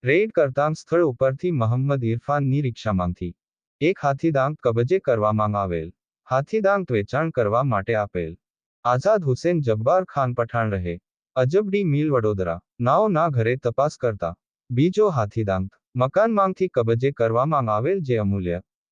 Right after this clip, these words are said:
હાથીદાંત બાબતે કાર્યવાહી કરવામાં આવેલ છે.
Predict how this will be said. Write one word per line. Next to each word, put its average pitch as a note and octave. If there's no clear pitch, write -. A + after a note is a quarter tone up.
હાથીદાંત F3+
બાબતે A2
કાર્યવાહી F#2+
કરવામાં D3+
આવેલ A2+
છે. G#2+